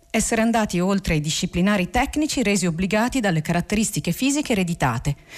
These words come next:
Faremmo bene a ricordarcene. E allora, prosegue qui su doppio zero punto com Stefano Bartezzaghi, in questo articolo in cui si parla degli ori che ieri abbiamo vinto nell'atletica in maniera forse quasi inaspettata, oggi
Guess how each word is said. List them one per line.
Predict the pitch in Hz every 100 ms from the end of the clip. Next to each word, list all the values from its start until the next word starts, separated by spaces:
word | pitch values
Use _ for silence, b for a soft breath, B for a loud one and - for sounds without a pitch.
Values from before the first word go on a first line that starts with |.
| B
Faremmo | - 220 233 269
bene | 139 131 165 -
a | 214
ricordarcene. | 220 - 233 165 117 - 127 139 - - B B B B B B
E | B
allora, | 208 151 135 -
prosegue | - 175 190 196 196
qui | 196 202 202
su | - - 180 196
doppio | - 185 196
zero | 185 226 226
punto | 233 226 226
com | 277 220
Stefano | 151 - 165 170
Bartezzaghi, | 175 - 156 175 226 165
in | 151
questo | 208 -
articolo | 170 - - 226 - 160
in |
cui | 151
si | 165
parla | 156 208 196
degli | 185 175 165 180
ori | 196 220 180
che | 160
ieri | 156 190 202
abbiamo | 180 208 190 B B B
vinto | 202 269 247 208
nell'atletica | 208 208 208 220 240 277 269 269 262
in | 185 180
maniera | 170 196 185 170
forse | - - - - 190 135 -
quasi | 165 196 202 180
inaspettata, | 220 208 202 - 240 - 285 311 294 269
oggi | 180 165 175 214